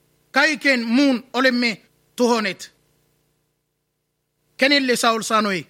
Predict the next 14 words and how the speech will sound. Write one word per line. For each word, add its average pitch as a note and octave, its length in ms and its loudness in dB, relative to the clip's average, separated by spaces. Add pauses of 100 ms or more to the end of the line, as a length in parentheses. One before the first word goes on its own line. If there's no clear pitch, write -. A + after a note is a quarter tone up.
(160)
"Miehet A3+ 240 0
säästivät"? F#3+ 680 -4 (380)
Sinun C4 560 0
Jumalallesi. F3+ 920 0 (1400)
Miksi C#4+ 320 0
hän C#4+ 200 2
ei D4+ 100 -2
sanonut, D#4 640 -4 (180)
"Minun D4 280 0
Jumalalleni"? A#3+ 800 -2 (1300)
Miksi? G#3 400 -8 (680)
Monesti A#3 400 0
me A3 120 -2
sanomme, A3 500 -4